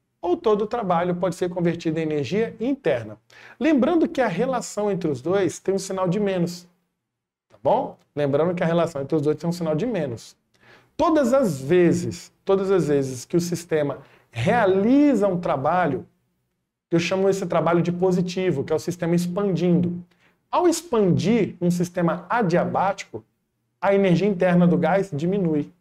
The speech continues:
tá? Então, quando o trabalho é positivo, a energia interna do gás diminui, tá? Graficamente falando,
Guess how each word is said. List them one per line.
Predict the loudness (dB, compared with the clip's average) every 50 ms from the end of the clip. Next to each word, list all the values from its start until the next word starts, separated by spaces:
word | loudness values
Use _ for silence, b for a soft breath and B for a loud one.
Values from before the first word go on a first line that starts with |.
| _ _
tá? | -8 -8 -6
Então, | -6 -2 0 0 0
quando | 2 0 0 -2
o | -2
trabalho | -2 -2 -2 -2 -2 -2 -2 -2
é |
positivo, | -4 -4 -6 -8 -6 -6 -8 -10 -8 -4 -2 0 2 2 2 2 0 -2 -4 -12 _ _ _ -2
a | 0
energia | 2 2 2 0 0 -2 -4
interna | -4 -2 -2 -2 -2 -2
do | -4 -4
gás | -4 -2 -2 -2 -2 -4 -8 -14 -20 _ _ _ _ _
diminui, | -8 -6 -2 -2 0 0 0 -2 -2 -4 -8 -12 -18 _ _
tá? | -8 -6 -6 -6 -6 B B B B B B B
Graficamente | 0 0 0 0 -2 -4 -4 -4 -2 -2 -2 -2 -2 -4 -4
falando, | -4 -4 -2 -2 0 0 0 0 -2 -4 -8